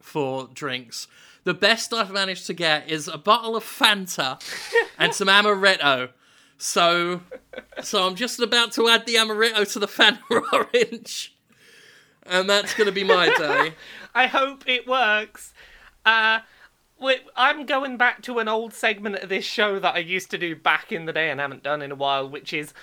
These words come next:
Speaker 2: Laura drinks a weird thing that's probably video game branded in some way. Uh,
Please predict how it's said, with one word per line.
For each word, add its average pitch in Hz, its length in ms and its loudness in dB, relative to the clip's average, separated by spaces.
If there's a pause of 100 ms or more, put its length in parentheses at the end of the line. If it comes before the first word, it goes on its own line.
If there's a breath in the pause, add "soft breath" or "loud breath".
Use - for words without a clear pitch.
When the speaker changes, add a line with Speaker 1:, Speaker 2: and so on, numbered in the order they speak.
(160 loud breath)
Speaker 2:
Laura 220 440 0
drinks 208 440 -4
a 202 60 0
weird 190 440 -2
thing 175 520 -2
that's 180 240 -6
probably 165 480 -6
video 165 360 -4
game 160 240 -4
branded 175 420 -4
in 190 160 -8
some 202 260 -6
way. 220 300 -4 (480 loud breath)
Uh, 180 260 4